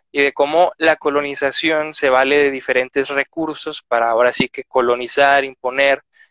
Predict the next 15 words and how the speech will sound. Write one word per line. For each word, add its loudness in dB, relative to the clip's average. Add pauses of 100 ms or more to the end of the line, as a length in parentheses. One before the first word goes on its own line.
(120)
eh, 4
buscar -2 (320)
la 0
tierra 2
y -4
no -4
a 2
la 0
gente. -6
Un -14
saludo -2
también -6
allá, -2 (540)
el -20
profe -2